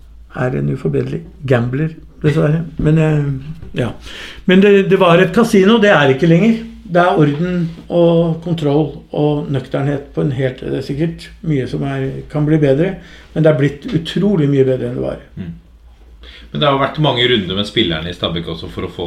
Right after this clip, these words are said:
Speaker 2: de til å, til å gå bort fra disse millionlønningene, for å få det ned i lønn. Det er ikke lett, det. Altså, dette er, vi, vi snakket om det i stad, dette er jo også ansatte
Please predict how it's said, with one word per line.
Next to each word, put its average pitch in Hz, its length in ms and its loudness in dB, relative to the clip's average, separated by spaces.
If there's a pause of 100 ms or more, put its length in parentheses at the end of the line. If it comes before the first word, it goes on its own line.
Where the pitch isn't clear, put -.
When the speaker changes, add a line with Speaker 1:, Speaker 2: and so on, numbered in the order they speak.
Speaker 2:
de 87 160 -6
til 92 140 -8
å, - 320 -10 (720)
til 87 100 -14
å 85 80 -12 (640)
gå 101 140 0
bort - 180 -10
fra 95 160 -6
disse 92 160 -6
millionlønningene, 82 680 -6
for - 100 -10
å - 60 -20
få 90 100 -6
det 95 140 -8
ned 78 180 -4
i 80 80 -6
lønn. 101 160 -10 (480)
Det - 80 -20
er - 60 -20
ikke 147 100 -2
lett, 101 300 -8
det. 90 180 -6
Altså, 110 240 -8
dette 165 240 -4
er, 113 80 -2
vi, 110 120 4 (280)
vi 117 160 0
snakket 110 240 -8
om 85 80 -8
det 117 80 -4
i - 60 -16
stad, 107 400 -4
dette 120 180 -6
er 107 80 0
jo 98 140 -2 (160)
også 151 240 -4 (1040)
ansatte 85 560 -4